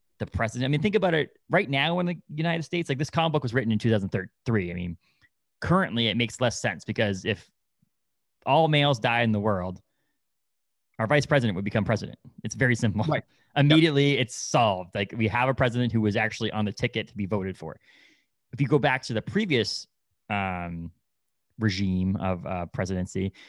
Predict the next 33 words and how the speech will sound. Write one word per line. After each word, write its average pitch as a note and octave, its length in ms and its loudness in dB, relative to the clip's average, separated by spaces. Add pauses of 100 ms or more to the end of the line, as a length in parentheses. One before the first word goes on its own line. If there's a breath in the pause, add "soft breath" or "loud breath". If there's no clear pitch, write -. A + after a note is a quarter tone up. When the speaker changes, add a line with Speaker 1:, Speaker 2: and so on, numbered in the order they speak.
(140 loud breath)
Speaker 1:
Trump C#3 440 0 (140)
would B2+ 100 -2
have, A#2+ 140 -2 (140)
would B2 100 -2
have G#2+ 140 0
died A2 400 2
in A2 100 -2
this. A2 420 -2
Um, F#2 640 -6 (720)
what - 100 -14
the - 60 -14
hell's F#2+ 160 -8
his F2+ 100 -12
name? F2 240 -4
Speaker 2:
Pence. A#2 460 -6 (400)
Speaker 1:
Pence C#3 240 0
would C3+ 100 2
have B2 60 -2
Speaker 2:
Um, - 20 -8
Speaker 1:
gone, B2+ 260 2
gone. A#2+ 320 4
Speaker 2:
yeah, A#2+ 60 4
w- - 160 -4 (460 loud breath)
it A#2 80 2
would C3 120 4
Speaker 1:
It - 20 6
Speaker 2:
have - 20 6
Speaker 1:
would've F#3 140 6
Speaker 2:
been - 20 2
down D#3+ 240 6
Speaker 1:
gone A2 100 0
Speaker 2:
to - 60 -16
Pelosi. G#2 520 -2